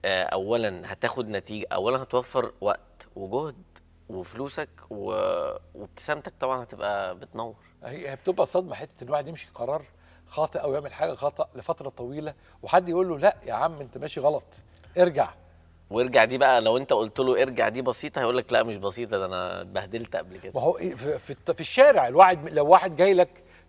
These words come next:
Speaker 2: مخالف وانت جاي في الطريق ووقفت وقلت له: "ارجع الطريق ده كله، ارجع بظهرك بقى، انت ماشي الطريق غلط"، هو اول رد فعل يقول لك: "لا، لا، لا، مش غلط، مفيش يافطه، كانت في اول الطريق".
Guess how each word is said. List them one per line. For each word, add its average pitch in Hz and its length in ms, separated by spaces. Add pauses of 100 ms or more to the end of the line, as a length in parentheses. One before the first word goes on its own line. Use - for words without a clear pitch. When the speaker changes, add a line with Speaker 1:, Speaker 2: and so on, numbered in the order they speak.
Speaker 2:
مخالف 170 760 (420)
وانت 175 260
جاي 185 380
في - 80
الطريق 160 400
ووقفت 160 800
وقلت 185 180
له: 202 180
"ارجع 156 320
الطريق 160 320
ده 156 80
كله، 170 340
ارجع 170 220
بظهرك 147 500
بقى، 156 180
انت 143 140
ماشي 156 300
الطريق 156 260
غلط"، 160 220 (320)
هو 190 200
اول 214 460
رد 208 160
فعل 220 120
يقول 220 120
لك: 190 100
"لا، 214 100
لا، 220 80
لا، 220 120
مش 175 160
غلط، 180 280
مفيش 175 340
يافطه، 160 480
كانت 135 220
في 151 60
اول 165 180
الطريق". 151 360